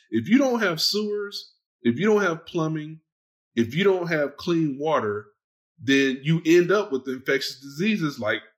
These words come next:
tuberculosis, cholera, yellow fever,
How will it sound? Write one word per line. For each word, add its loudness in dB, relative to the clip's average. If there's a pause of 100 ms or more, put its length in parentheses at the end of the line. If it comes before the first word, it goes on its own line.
(340)
tuberculosis, 0 (320)
cholera, 0 (640)
yellow 4
fever, -6